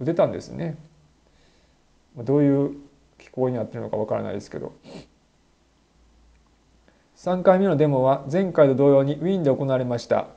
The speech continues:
今回はマキシム機関銃は完璧に動作しました。しかし、ザハロフの関係者がやってきて、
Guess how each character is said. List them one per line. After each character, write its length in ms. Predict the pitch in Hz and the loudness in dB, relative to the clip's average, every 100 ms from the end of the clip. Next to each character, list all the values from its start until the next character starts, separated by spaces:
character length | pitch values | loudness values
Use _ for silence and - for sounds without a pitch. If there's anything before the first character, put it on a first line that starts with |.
| _ _ _ _ _ | _ _ _ _ _
今 220 | - 202 | -4 0
回 160 | 185 151 | 8 8
は 60 | 135 | 8
マ 140 | 139 | 2
キ 60 | 139 | 0
シ 80 | |
ム 120 | 170 160 | -4 -4
機 80 | |
関 200 | - 175 | -2 -2
銃 120 | 139 127 | 0 -2
は 80 | |
完 220 | 120 165 175 | -2 -4 -4
璧 120 | 170 | -4
に 140 | 170 | -2
動 180 | 190 180 | 0 2
作 120 | 151 | 0
し 100 | 143 | -2
ま 120 | 127 | -6
し 80 | 117 | -6
た。 220 | - 101 - _ _ | -6 -6 -8 _ _
し 120 | - - | -16 4
か 140 | 190 | 4
し、 300 | 190 156 170 - _ _ | 4 -4 -6 -14 _ _
ザ 140 | - | 6
ハ 100 | 196 | 8
ロ 100 | 175 | 8
フ 80 | 156 | 6
の 100 | 139 | 4
関 240 | 127 151 151 | 4 2 4
係 160 | 160 | 2
者 100 | 147 | 4
が 80 | 127 | 4
や 100 | 127 | 2
っ 60 | - | 2
て 120 | 139 | -4
き 80 | - | 2
て、 300 | 160 - | 2 2